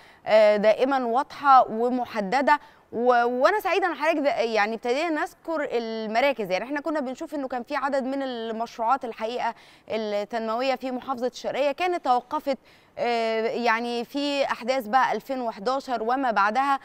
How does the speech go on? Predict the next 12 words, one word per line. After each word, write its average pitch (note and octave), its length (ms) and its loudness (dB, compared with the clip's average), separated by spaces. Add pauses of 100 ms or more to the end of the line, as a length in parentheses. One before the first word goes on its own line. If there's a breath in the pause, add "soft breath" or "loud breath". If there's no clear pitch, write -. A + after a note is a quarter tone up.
(240 loud breath)
وده B3 180 2
أدى C4+ 340 0
إلى B3 120 -2
حرمان C4 360 -4
عدد D4 200 0
كبير C#4+ 300 -4
جدا C4 240 -2
من C4+ 220 -2
المراكز B3 560 -2
في C4+ 160 -6
محافظة A#3+ 480 -6
الشرقية A3+ 500 -4